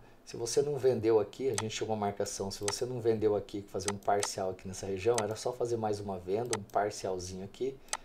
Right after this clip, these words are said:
e buscar nosso alvo aqui. A partir desse ponto a gente tinha uma compra pra buscar um alvo aqui. Ele não veio, a gente estopa a operação porque ele poderia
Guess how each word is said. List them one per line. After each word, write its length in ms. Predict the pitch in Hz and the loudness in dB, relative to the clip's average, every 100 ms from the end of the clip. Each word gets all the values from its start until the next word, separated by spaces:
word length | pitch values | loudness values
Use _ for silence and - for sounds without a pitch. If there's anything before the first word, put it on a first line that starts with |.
| - - | -12 -16
e 40 | 110 | -10
buscar 360 | 123 120 120 | -8 -2 2
nosso 320 | 120 120 - | 2 0 2
alvo 280 | 113 113 110 | 6 6 4
aqui. 320 | - - 82 - - - - | 0 -6 -12 -14 -20 -20 -2
A 40 | |
partir 260 | 120 120 131 | 0 0 2
desse 240 | 131 - | 2 2
ponto 280 | - 110 110 | -4 0 0
a 40 | |
gente 180 | 104 101 | 0 -2
tinha 160 | - 104 | -4 -4
uma 160 | 104 | -4
compra 480 | - - 107 131 - - - - - | -6 -4 -2 -4 -8 -18 -20 -20 -10
pra 120 | 113 | -6
buscar 420 | 107 110 - 113 | -6 -6 0 4
um 140 | 120 113 | 4 4
alvo 400 | 110 113 107 110 - | 6 6 4 -4 -4
aqui. 480 | 123 127 - - 95 | -2 -4 -6 -8 -2
Ele 160 | 92 117 | 0 2
não 220 | 127 139 | 2 2
veio, 360 | 95 98 123 135 | 2 2 4 4
a 20 | |
gente 200 | 131 127 | 2 -4
estopa 420 | - - 110 - | -6 2 2 2
a 20 | |
operação 380 | - 107 98 - | 2 2 2 -2
porque 200 | 95 - | -6 -4
ele 60 | 110 | -6
poderia 540 | - 110 101 107 120 | -2 0 2 2 0